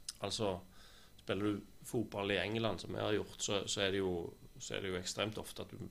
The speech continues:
spiller og har, du har alltid vondt en eller annen plass. Så det, det er sånn eksempel som jeg bruker, at det, hvis, hvis det maksimale du kunne komme opp på til lørdagen var åtte av ti, liksom, <laughs> i, eh, i fysisk form, ja, da må du gjøre alt du kan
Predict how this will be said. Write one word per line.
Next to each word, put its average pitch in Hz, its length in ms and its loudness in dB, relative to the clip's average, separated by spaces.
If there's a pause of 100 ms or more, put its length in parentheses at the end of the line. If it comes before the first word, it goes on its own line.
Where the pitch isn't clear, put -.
spiller 92 480 -4
og 87 80 -4
har, 82 260 -2
du 104 80 -2
har 95 140 4
alltid 110 220 0
vondt 113 260 -4
en - 80 -4
eller 117 140 -2
annen 110 160 -4
plass. - 240 -2 (180)
Så - 160 -6
det, 107 140 6 (240)
det 104 100 4
er 98 120 2
sånn 95 200 -2
eksempel 101 400 -2
som 95 160 -2
jeg 101 140 -2
bruker, 95 400 -4
at - 160 -4
det, 95 80 4 (800)
hvis, 113 260 4 (320)
hvis 110 260 0
det 113 80 4
maksimale 113 720 6
du 117 80 0
kunne 101 260 0
komme 104 300 -4
opp - 140 -8 (400)
på 104 180 4 (240)
til 107 180 0
lørdagen 92 600 2
var 92 260 4
åtte - 240 0
av 95 160 0
ti, 113 220 4
liksom, 139 420 -2 (440)
<laughs> - 360 -8
i, 101 240 6
eh, 92 540 4 (100)
i 95 100 0
fysisk - 560 2
form, 117 300 2 (400)
ja, 110 80 6
da 131 100 4
må 123 160 6
du 113 80 8
gjøre 104 320 6
alt 104 220 0
du 113 80 -4
kan 104 320 -2